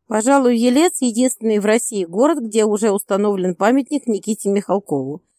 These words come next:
Причём маленькому Никите, пионерского возраста, пацанов, кипарике с мечом под мышкой.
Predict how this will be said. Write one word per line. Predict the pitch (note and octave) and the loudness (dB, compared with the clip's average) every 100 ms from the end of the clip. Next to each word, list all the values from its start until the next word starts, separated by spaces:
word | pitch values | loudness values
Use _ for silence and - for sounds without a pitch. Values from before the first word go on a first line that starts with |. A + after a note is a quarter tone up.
| _ _ _ _ | _ _ _ _
Причём | - C4 - D#4 | -2 0 2 4
маленькому | C4+ B3+ D4 D#4 - A3+ G#3+ | 6 6 6 4 2 2 2
Никите, | A#3 A3+ A3 - | 2 0 -6 -10
пионерского | F3+ B3+ B3 B3+ B3 A3 G3 | -4 2 4 4 2 -2 -4
возраста, | F#3+ C#4+ C#4+ C4+ - | 0 0 0 -2 -6
пацанов, | F3+ G3 - F3+ C4+ - | -6 -6 -4 -2 -2 -2
кипарике | A3 - G3+ C4 A#3+ C4 | -4 0 0 0 0 -4
с | - | -4
мечом | G3 - G3 | -6 -4 -2
под | G3+ G3+ | 0 0
мышкой. | G3+ D#3+ - - | -2 -4 -8 -18